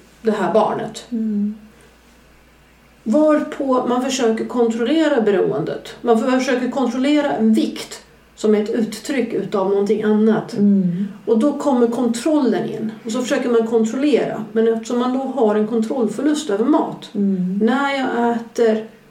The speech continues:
Speaker 1: en bulle, när jag äter godis, när jag äter glass, när jag äter de här sötsakerna. Så händer det, så, så får jag den här belöningen i hjärnan som säger, "Mm, bra, yeah,
Speaker 2: Mm.
Speaker 1: mer."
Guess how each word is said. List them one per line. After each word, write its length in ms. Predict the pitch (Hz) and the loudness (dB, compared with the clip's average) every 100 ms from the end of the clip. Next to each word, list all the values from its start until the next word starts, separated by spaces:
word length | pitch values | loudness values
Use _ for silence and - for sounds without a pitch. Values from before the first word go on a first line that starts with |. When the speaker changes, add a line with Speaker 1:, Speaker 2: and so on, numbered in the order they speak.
| _ _ | _ _
Speaker 1:
en 160 | 220 226 | 2 4
bulle, 340 | 240 202 196 | 4 4 4
när 220 | 220 226 | 4 4
jag 120 | 226 214 | 4 2
äter 100 | 220 | 0
godis, 460 | 214 226 214 214 | 2 2 2 0
när 80 | 226 | 0
jag 60 | 208 | 0
äter 80 | 208 | 2
glass, 300 | 214 190 - | 0 0 -2
när 80 | 220 | -2
jag 180 | 233 254 | 0 -2
äter 100 | 233 | -2
de 100 | 196 | -2
här 80 | 190 | -2
sötsakerna. 880 | 220 208 - 302 294 - - 226 - - - - - | -2 -2 0 0 0 0 -4 -4 -8 -14 -20 -20 -18
Så 120 | - 240 | -4 -2
händer 560 | 220 320 320 311 226 | 4 8 8 8 6
det, 200 | 233 - | 0 -2
så, 180 | 269 226 | -4 -4
så 80 | 262 | -4
får 260 | - 330 294 | 0 4 4
jag 100 | 269 | 4
den 100 | 262 | 2
här 120 | 233 | 4
belöningen 680 | 220 254 285 220 214 226 226 | 4 4 4 6 6 6 4
i 40 | 240 | 2
hjärnan 440 | 226 220 262 254 | 2 2 0 0
som 120 | 233 | 0
säger, 160 | 226 220 | 0 -2
"Mm, 720 | 214 247 339 359 320 285 262 | 0 4 8 10 8 8 4
bra, 500 | 330 349 349 294 247 247 - 311 | 2 4 6 6 6 0 -4 2
yeah, 380 | 349 311 285 269 - - - - - | 4 4 0 -4 -10 -20 -20 -18 -8
Speaker 2:
Mm. 160 | 202 180 175 196 - | -6 -4 -8 -12 -10
Speaker 1:
mer." 640 | - 214 330 330 - - - | 0 2 2 0 0 -6 -12